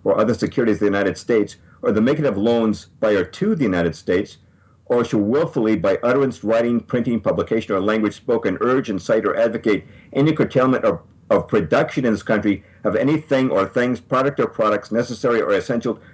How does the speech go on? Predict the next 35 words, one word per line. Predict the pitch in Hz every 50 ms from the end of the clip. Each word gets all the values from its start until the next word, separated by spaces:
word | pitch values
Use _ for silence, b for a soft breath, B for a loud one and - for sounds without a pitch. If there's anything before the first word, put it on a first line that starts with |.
| B
to | - 123
the | 107 101
prosecution | - - 127 120 117 - 107 - 123 107 -
of | 104 90
the | 101
war, | 98 104 117 123 117 101 98 98 - B B B B B B
shall | B - 165 180
be | 175 214 160
punished | 143 - 135 135 135 -
by | 127 117
a | 110
fine | 107 - - 117 120 117
of | 110
not | 101 104 107 101 -
more | 107 101
than | 95 95 87
ten | - - 107 95
thousand | 87 101 87 87 85 95 98
dollars | 107 117 117 120 120 120 117 b b b b b b b -
or | -
an | 131
imprisonment | 127 110 - 147 139 117 120 117 113 -
for | - 110
not | 104 104 104 - 107
more | 107 104 98
than | 95 90 87
twenty | - - 110 101 98
years | 92 92 92 92 90 87 85 - -
or | - 90 87 82 78 - - -
both." | - 101 92 80 71 - - B B B B B B B B B B B B B B B B B B
Um, | 95 92 90 87 85 85 85 82 82 82 80 - _ _
and | 104 113
this | 120 151 -
applied | - - - - 139 123 110 104 -
to | - 110 101 92 90